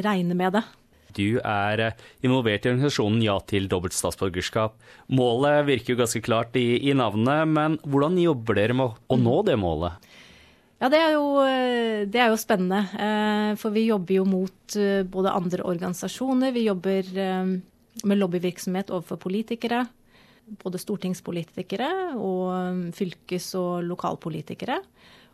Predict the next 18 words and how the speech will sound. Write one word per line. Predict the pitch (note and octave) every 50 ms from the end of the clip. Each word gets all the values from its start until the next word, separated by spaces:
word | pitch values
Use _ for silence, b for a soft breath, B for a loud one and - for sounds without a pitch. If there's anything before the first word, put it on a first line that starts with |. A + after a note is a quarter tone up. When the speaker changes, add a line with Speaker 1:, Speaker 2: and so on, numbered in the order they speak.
| b -
Speaker 1:
Og | G3+ F#3+ G3+
vi | G#3+ G#3+
jobber | G#3 F#3 E3+ D#3+ F#3+ G#3 G#3 - -
ikke | F#3+ - G#3 G3 F#3+
minst | F#3+ G3 G3 F#3+ - - - F#3+
med | F#3 F#3 F#3+ F3+
grasrota | G3 F#3+ E3+ - - F3+ E3+ D3+ - - G3 G3
i | G3
Norge. | G3 F#3+ E3+ E3 D#3+ G3 A3+ B3 - - -
Vi | F3 F#3 F#3+ F#3 F#3
har | F3+ - - F#3 F3+ F3+ F3+ F#3 F#3 - - - _ b b b b b b b -
en | G3 F#3+ F#3+ F#3+ F#3 F#3+ F#3+ F#3 - - C#4+
fantastisk | - - G3+ G3 - - - - - - G3+ - -
oppslutning, | - - - - F#3+ F#3 - A3 D#4 G4 B B B B B B B B B
både | F#3+ G3 F3+ F3+
gjennom | F#3 F#3 F#3 F#3
Facebook-siden | - F#3+ F3 - - - F3 - - F#3 F3+ F3+ F#3
vår, | F#3+ G3+ G#3 G#3 G#3